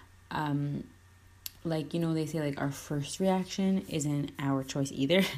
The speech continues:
<laughs> on, on that topic of choices. But let's say, like, we, as, like, in the Jewish religion, we are judged for, like, let's say, f-, certain feelings, because we are told that we have to feel a certain way towards God.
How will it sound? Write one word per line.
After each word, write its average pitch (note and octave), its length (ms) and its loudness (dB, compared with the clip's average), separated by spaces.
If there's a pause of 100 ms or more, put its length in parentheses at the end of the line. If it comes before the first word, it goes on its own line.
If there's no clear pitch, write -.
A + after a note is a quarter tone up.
(120)
<laughs> - 260 -16
on, C#3+ 300 2
on C#3 140 4
that C3+ 120 2
topic C#3 260 -6
of C#3 120 -4
choices. C#3 340 -4
But C#3+ 140 -2 (400)
let's F3+ 160 0
say, F#3 100 4
like, D#3 300 0
we, D#3+ 420 -2
as, D#3 320 0 (160)
like, D#3+ 240 -4
in F3+ 140 2
the F3+ 80 4
Jewish E3 640 -2
religion, D3+ 420 0
we C#3 140 0
are C#3+ 240 0
judged C#3+ 380 -6
for, C#3+ 180 -2
like, C3+ 180 2
let's C#3 200 -2
say, D3 100 0
f-, C#3+ 160 -10 (200)
certain C#3 400 -2
feelings, D3 500 -4
because D3+ 300 -4
we D3+ 160 -2
are D3+ 360 -2 (360)
told D#3+ 240 0
that D3 100 0
we D3+ 80 0
have C#3+ 160 -2
to - 80 -6
feel D#3 300 -4
a D3 60 0
certain C#3+ 280 0
way C#3 100 4
towards C#3 360 -6
God. C#3 340 2